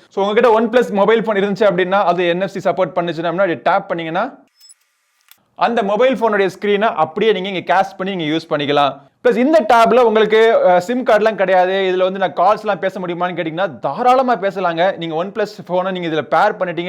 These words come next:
அப்படின்னா, இதுல இருக்கக்கூடிய ஃபைவ் ஜி நெட்வொர்க் உங்களுக்கு இதுல கிடைக்குது. இப்ப நீங்க பார்க்கலாம், ஃபைவ் ஜி நெட்வொர்க் இங்க அவைலபிளா இருக்கு. ஓகே, இப்போ வந்து ஸ்டைலஸ் பத்தி நம்ம பேசுவோம். இந்த ஸ்டைலஸ் வந்து நான் one of the best ஸ்டைலஸ் நான் யூஸ் பண்ணதுலயே.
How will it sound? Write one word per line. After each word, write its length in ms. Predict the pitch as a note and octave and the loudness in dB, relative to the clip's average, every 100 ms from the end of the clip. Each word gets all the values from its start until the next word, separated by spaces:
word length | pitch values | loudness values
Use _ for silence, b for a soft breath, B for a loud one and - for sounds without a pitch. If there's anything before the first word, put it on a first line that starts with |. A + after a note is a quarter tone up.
| E3 | -2
அப்படின்னா, 400 | D3+ D3 D#3+ E3 B B B B - | -2 -2 -2 -2 B B B B -8
இதுல 180 | B3 C#4 | 0 0
இருக்கக்கூடிய 460 | C#4 A#3 A#3 G#3+ - | 2 0 2 2 2
ஃபைவ் 160 | G3+ B3+ | 0 0
ஜி 160 | A#3 | -2
நெட்வொர்க் 360 | G#3+ F#3+ F#3+ F3+ | -4 -2 -2 -2
உங்களுக்கு 300 | F3 F3+ F3 | -2 -2 -2
இதுல 240 | E3+ E3+ | -2 -2
கிடைக்குது. 340 | E3 E3+ G#3+ E3+ | -2 0 -2 -2
இப்ப 220 | D#3+ D#3+ | -10 -8
நீங்க 160 | D#3+ D3 | -8 -4
பார்க்கலாம், 500 | F3 G3+ G3 A3 - | -2 0 0 -2 -4
ஃபைவ் 100 | G3+ | -8
ஜி 100 | G3+ | -8
நெட்வொர்க் 280 | G3 E3+ D#3 | -8 -10 -10
இங்க 160 | D3+ D3+ D#3+ | -8 -6 -6
அவைலபிளா 280 | F#3 E3 | -4 -2
இருக்கு. 480 | D3 C3+ F#3+ A3+ - b b | -2 0 -2 -2 -10 b b
ஓகே, 60 | A3 | 0
இப்போ 240 | A#3 A#3 | 2 2
வந்து 180 | C4+ B3+ | 2 2
ஸ்டைலஸ் 300 | G#3+ A#3+ A#3+ | 0 0 0
பத்தி 140 | F#3 G#3 | -4 -4
நம்ம 260 | F3+ D3+ | -4 -2
பேசுவோம். 340 | D#3 D#3 C#3+ F3 | -2 0 -2 -2
இந்த 140 | F#3+ G#3 | -6 0
ஸ்டைலஸ் 240 | B3 C#4 | 2 2
வந்து 180 | G#3 A3+ | 0 0
நான் 100 | G3 | 2
one 100 | G3 | 2
of 120 | F#3 | 0
the 80 | F3+ | -2
best 300 | C3 A3 A3+ A3 | -2 -4 -4 -4
ஸ்டைலஸ் 240 | G#3 G3 | -4 -2
நான் 120 | G3+ | -4
யூஸ் 200 | E3+ F3+ | -4 -2
பண்ணதுலயே. 380 | E3+ D#3 C#3+ D3+ | -4 -2 0 0